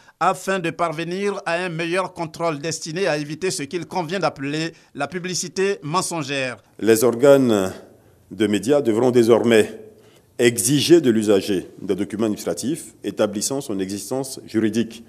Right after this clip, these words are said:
Speaker 2: et sa capacité à agir. Intégrer et établir une différenciation entre les types d'informations,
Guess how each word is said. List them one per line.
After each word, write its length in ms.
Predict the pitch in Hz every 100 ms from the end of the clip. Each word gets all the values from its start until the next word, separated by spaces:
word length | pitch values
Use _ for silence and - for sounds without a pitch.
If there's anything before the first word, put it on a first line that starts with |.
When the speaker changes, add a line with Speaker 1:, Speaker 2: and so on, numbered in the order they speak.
| - _ _ _ -
Speaker 2:
et 80 | 101
sa 160 | 104
capacité 500 | 101 - 95 87 113 -
à 80 | 101
agir. 480 | 101 101 92 76 69 - _ - - _ -
Intégrer 640 | 147 151 156 151 160 170 -
et 200 | 147 135
établir 480 | 131 117 131 139 131
une 80 |
différenciation 960 | 120 110 117 113 110 110 - 147 160 165 -
entre 220 | 135 120
les 120 | 104
types 160 | 151 170
d'informations, 680 | 135 131 113 113 120 131